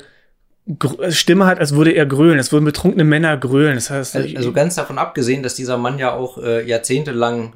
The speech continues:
Speaker 2: Alkoholiker und auch drogenabhängig war,
Speaker 1: Ja.
Speaker 2: kommen die ja aus dem Punk ursprünglich.
Speaker 1: Ja, ja, genau. Nee, und das, das hört man auch.
Speaker 2: Ja,
Speaker 1: Also mit dem
Speaker 2: also
Speaker 1: Punk,
Speaker 2: wenn du,
Speaker 1: ich hab
Speaker 2: wenn du dir die ersten ein, zwei, drei Alben anhörst, da merkst du oder da hörst du auch noch sehr viel mehr Punk.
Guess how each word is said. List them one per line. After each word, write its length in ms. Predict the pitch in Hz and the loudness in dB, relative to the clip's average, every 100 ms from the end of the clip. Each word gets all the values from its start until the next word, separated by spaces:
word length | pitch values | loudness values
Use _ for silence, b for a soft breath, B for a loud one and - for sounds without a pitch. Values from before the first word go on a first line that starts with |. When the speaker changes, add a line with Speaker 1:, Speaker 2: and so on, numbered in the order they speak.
| _ | _
Speaker 2:
Alkoholiker 760 | 113 120 110 127 131 131 123 120 | -8 -6 -2 -4 -4 -6 -6 -6
und 320 | 117 - - _ _ | -10 -12 -20 _ _
auch 180 | 120 110 | -6 -6
drogenabhängig 720 | - 123 135 120 120 120 104 | -4 -4 -4 -4 -4 -4 -4
war, 360 | 101 110 139 165 | -2 0 2 2
Speaker 1:
Ja. 340 | 139 139 208 - b b b _ _ _ _ - | 2 2 0 -4 b b b _ _ _ _ -16
Speaker 2:
kommen 240 | 170 175 | -8 -6
die 100 | 127 | -4
ja 160 | 98 90 | -4 -4
aus 240 | 98 98 | -4 -8
dem 100 | - | -16
Punk 320 | - 87 82 87 | -16 -14 -14 -16
ursprünglich. 560 | 92 - - 78 151 | -16 -16 -20 -2 2
Speaker 1:
Ja, 120 | 147 180 | 4 6
ja, 120 | 175 | 6
genau. 260 | 180 165 | 4 4
Nee, 100 | 165 | 4
und 100 | 151 | 2
das, 120 | 175 175 | 2 2
das 180 | 180 165 | 2 2
hört 160 | 160 | 2
man 100 | 160 | 2
auch. 180 | 117 123 | 4 4
Speaker 2:
Ja, 60 | 127 | 2
Speaker 1:
Also 140 | 135 | 4
mit 100 | 143 | 2
dem 40 | 143 | 2
Speaker 2:
also 100 | 135 | 0
Speaker 1:
Punk, 100 | 151 | 2
Speaker 2:
wenn 40 | |
du, 40 | 170 | 2
Speaker 1:
ich 80 | 165 | 0
hab 100 | - - B | -4 -12 B
Speaker 2:
wenn 140 | 110 127 | -4 0
du 40 | |
dir 100 | 131 | 2
die 120 | 120 | 2
ersten 340 | 120 147 - - | 2 0 -2 -6
ein, 220 | 117 147 | -6 -6
zwei, 340 | - 131 139 143 | -4 -4 -4 -4
drei 300 | 123 139 120 | -4 -2 -2
Alben 240 | 143 131 | -4 -4
anhörst, 560 | 113 151 156 156 - - | -4 -2 0 -2 -4 -2
da 80 | 120 | 0
merkst 400 | 120 131 - - | 0 -4 -6 -12
du 120 | 123 | -6
oder 140 | 120 113 | -2 -2
da 100 | 104 | -2
hörst 240 | 143 - | -4 -6
du 60 | 113 | -10
auch 60 | |
noch 340 | 110 107 - 117 | -10 -12 -14 -14
sehr 320 | 107 107 113 | -10 -2 -2
viel 200 | 113 117 | -2 -6
mehr 200 | 110 107 | -4 -4
Punk. 540 | - - 113 120 - | -6 -4 -4 -2 -2